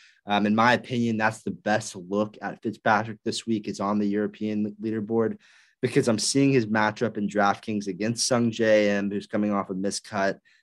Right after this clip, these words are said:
Um, and I actually may take the other side of that at plus one oh five. I'll let Led, you know, start the discussion with Sung Jae here in a little bit, but for Fitzpatrick this week, Led, I may sprinkle,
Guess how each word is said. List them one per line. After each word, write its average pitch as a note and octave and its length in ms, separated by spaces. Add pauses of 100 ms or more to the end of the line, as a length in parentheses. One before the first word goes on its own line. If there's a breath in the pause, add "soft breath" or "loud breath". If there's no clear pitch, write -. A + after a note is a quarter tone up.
(120)
Um, F#2 560 (100)
and G2+ 280
I G#2+ 60
actually A2+ 320
may G#2 320
take A2 340
the G2+ 180
other G2 160
side G2+ 280
of F2+ 80
that F2+ 180
at - 100
plus - 300
one G2 100
oh F2 180
five. G2 380 (300 soft breath)
I'll G#2+ 80
let A2 240
Led, G#2 260 (320)
you A2 80
know, G2 80
start G#2 300
the G2+ 60
discussion G2 580
with F2 120
Sung G#2 240
Jae G2+ 220
here G2 80
in F#2+ 80
a F#2 60
little G2 180
bit, F#2 300
but F#2+ 260 (400 soft breath)
for A2+ 120
Fitzpatrick C#3+ 680
this C#3+ 260
week, C3+ 300
Led, C3 260
I A2 100
may A#2 240
sprinkle, A#2 680